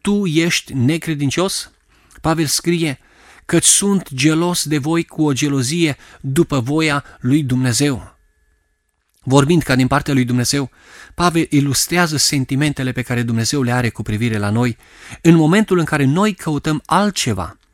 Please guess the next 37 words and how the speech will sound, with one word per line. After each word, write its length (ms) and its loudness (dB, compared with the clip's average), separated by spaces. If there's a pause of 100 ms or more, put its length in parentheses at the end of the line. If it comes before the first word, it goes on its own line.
sau 380 0
pe 240 -4
altcineva 920 0 (320)
mai 160 4
presus 300 -2
decât 220 -4
pe 100 -6
el. 300 -4 (560)
Ieremia 460 4
procedează 560 -2
la 100 0
fel: 300 -4 (400)
„Aș 220 2
vrea 180 2
să-mi 240 -2
alin 220 2
durerea, 440 -2 (300)
dar 180 4
mă 120 4
doare 340 0
inima 400 2
în 80 -2
mine.” 420 -2 (300)
Ieremia 420 2
opt 200 -2
cu 100 -8
optsprezece. 840 -6 (600)
Ține 240 6
minte 260 4
că 140 -2
ești 220 0
creat 380 -2
după 280 -4
chipul 420 -2
și 160 -4
asemănarea 560 -2
sa. 360 -2